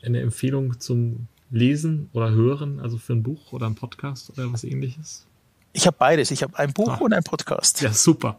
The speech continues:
Speaker 1: <laughs>
Speaker 2: Ähm, das Buch ist von Kai-Fu Lee.
Speaker 1: Mhm.
Speaker 2: Der war, äh, Chef von Google in China und der beschreibt die unterschiedlichen Herangehensweisen der Chinesen und der Amerikaner
Speaker 1: Mhm.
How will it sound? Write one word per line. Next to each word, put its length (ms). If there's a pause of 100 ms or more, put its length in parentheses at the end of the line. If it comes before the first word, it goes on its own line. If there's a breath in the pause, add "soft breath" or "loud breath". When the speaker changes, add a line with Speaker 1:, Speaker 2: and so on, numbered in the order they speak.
(140)
Speaker 1:
<laughs> 420 (800 loud breath)
Speaker 2:
Ähm, 440 (220)
das 120
Buch 340
ist 240
von 300
Kai-Fu 640
Lee. 340 (260)
Speaker 1:
Mhm. 300 (500 loud breath)
Speaker 2:
Der 180
war, 800
äh, 60 (200)
Chef 240
von 300
Google 300
in 100
China 500 (760 loud breath)
und 220
der 100
beschreibt 560
die 80
unterschiedlichen 720
Herangehensweisen 1300
der 140
Chinesen 560
und 120
der 100
Amerikaner 680 (400)
Speaker 1:
Mhm. 300